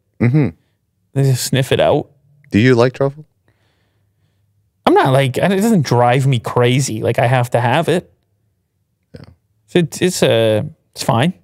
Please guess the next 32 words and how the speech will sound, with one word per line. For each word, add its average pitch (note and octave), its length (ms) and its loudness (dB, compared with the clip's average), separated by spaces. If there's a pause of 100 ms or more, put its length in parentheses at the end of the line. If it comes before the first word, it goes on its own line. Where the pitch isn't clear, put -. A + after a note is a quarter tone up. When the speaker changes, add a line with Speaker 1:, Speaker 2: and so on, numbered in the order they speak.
(560)
Speaker 1:
Okay. G2 340 -6 (920)
Speaker 2:
Does D3 140 0
it D#3 120 0
drive C#3 460 2
you E3 140 0
crazy? A#2+ 560 -2 (720)
Speaker 1:
You G2+ 120 -4
know B2 140 4
what? F2+ 340 2 (500)
<laughs> - 460 -14
I A2+ 100 2
don't C4 200 2
remember G#2+ 520 2
how F#2+ 240 -2
truffle F#2+ 380 -6
tastes - 280 -6
like. - 160 -4 (1040)
Speaker 2:
Yeah, G2+ 160 4
neither G#2+ 260 2
do F#2+ 80 -8
I. G#2+ 160 -6 (500)
Maybe C#3 260 2
we G#2+ 100 0
suck. - 500 -4 (1200)
Maybe C#3+ 260 2
we C3 80 4
need, A#2+ 360 -2
<laughs> - 80 -20
maybe C#3 280 0
we D3+ 180 0
need G#2+ 280 0
to G#2 340 0